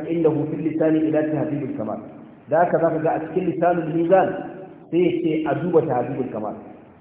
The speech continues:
Saboda bai riga ya yi Tahdhibut Tahdhib ba. In yana so ya magana akan wata tarjama ko wani mutum da yake jin akwai buƙatuwar ka ƙara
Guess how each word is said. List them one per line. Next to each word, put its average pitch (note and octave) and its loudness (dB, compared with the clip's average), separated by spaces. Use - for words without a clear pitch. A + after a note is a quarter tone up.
Saboda C#3+ -2
bai C3 -2
riga C3 2
ya E3 4
yi E3 2
Tahdhibut C#3 -2
Tahdhib A2 -6
ba. C#2+ -12
In D3+ -4
yana E3 0
so D#3 -6
ya C#3+ -2
magana C#3 -4
akan C3+ -6
wata C#3+ -4
tarjama D#3 0
ko C#3+ -4
wani D#3 2
mutum C#3 -4
da A2+ -4
yake C#3+ -6
jin - -6
akwai E3+ 0
buƙatuwar D#3 0
ka - -2
ƙara D#3+ 2